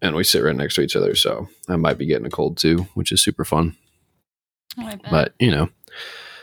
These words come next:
Speaker 1: um, yeah. Oh, you know what? Maybe I'll do, uh, Chick-fil-A today. I had, did I
Speaker 2: I was
Speaker 1: tell you
Speaker 2: thinking
Speaker 1: I
Speaker 2: about Chick-fil-A
Speaker 1: tried,
Speaker 2: as
Speaker 1: I
Speaker 2: well.
Speaker 1: tried Wingstop's, um, chicken sandwich? Man,
Speaker 2: Yeah, what'd you
Speaker 1: it
Speaker 2: think?
Speaker 1: was,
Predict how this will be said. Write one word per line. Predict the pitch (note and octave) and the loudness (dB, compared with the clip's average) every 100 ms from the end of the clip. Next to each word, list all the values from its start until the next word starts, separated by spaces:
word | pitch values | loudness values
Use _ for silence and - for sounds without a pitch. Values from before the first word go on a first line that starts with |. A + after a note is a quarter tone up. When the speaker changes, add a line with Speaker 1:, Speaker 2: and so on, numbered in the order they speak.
| - _ | -20 _
Speaker 1:
um, | G#2+ G#2+ G2 F#2 D#2+ - _ _ _ _ _ _ _ _ _ _ - | 0 4 4 4 0 -4 _ _ _ _ _ _ _ _ _ _ -8
yeah. | - - - - _ _ _ _ _ _ - | -4 -2 -4 -10 _ _ _ _ _ _ 0
Oh, | D#2 D2+ - _ _ _ _ | 2 2 -2 _ _ _ _
you | G2+ | 2
know | A2+ | 4
what? | B2 D3+ - | 4 4 2
Maybe | G2 A#2+ | 2 2
I'll | A2+ | 2
do, | G2 F#2+ F#2 F2+ - - _ _ _ _ _ _ _ _ _ - | 2 2 2 -2 -6 -16 _ _ _ _ _ _ _ _ _ -8
uh, | D#2 C#2+ D#2 | -4 -4 -2
Chick-fil-A | - - - C#2+ D2 D#2+ | -4 -2 0 2 2 0
today. | - - - F2+ - _ _ _ G#2 | -6 -8 -8 -8 -14 _ _ _ 0
I | |
had, | C#3+ F3+ B2+ | 2 2 2
did | B2+ | 4
I | C#3+ | 4
Speaker 2:
I | |
was | B2+ | 4
Speaker 1:
tell | C3+ | 4
you | D3 D3 | 4 4
Speaker 2:
thinking | A#2+ | 2
Speaker 1:
I | |
Speaker 2:
about | A#2+ | 2
Chick-fil-A | - A2+ A2+ | 2 2 4
Speaker 1:
tried, | G#2+ | 0
Speaker 2:
as | G2 - | -2 -2
Speaker 1:
I | G2+ | 0
Speaker 2:
well. | A2 | 2
Speaker 1:
tried | B2 A2+ | 2 2
Wingstop's, | F2+ G2 G#2+ - G2 F#2 F#2 - - - | 0 2 2 2 2 2 0 -2 -4 0
um, | F2 E2 D#2+ D2+ D#2+ E2+ - | 2 2 0 -4 -8 -12 -4
chicken | A2+ F#2+ F2 | -2 0 -2
sandwich? | E2+ F2+ G#2 A2+ - - _ _ - _ _ _ _ _ _ _ _ F#2 | -2 -2 -4 -6 -12 -16 _ _ -20 _ _ _ _ _ _ _ _ -2
Man, | G2 G#2 A2 | 2 4 4
Speaker 2:
Yeah, | G#3+ - | 4 2
what'd | - | 2
you | A2+ | 2
Speaker 1:
it | |
Speaker 2:
think? | F#2+ | 2
Speaker 1:
was, | E2 D#2 - | 0 0 -4